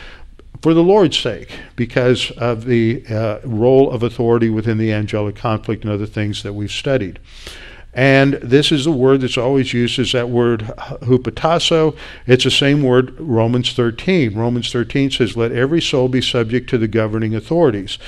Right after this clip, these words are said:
Now, what we see here in, uh, First Peter two thirteen, uh, whether it says,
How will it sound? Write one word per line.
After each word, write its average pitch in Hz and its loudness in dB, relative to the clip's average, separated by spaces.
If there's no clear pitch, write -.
Now, 139 6
what 156 2
we 143 4
see 202 0
here 143 4
in, 135 2
uh, 120 -2
First 165 -2
Peter 135 2
two 139 0
thirteen, 123 0
uh, 123 2
whether 143 4
it 127 0
says, 135 0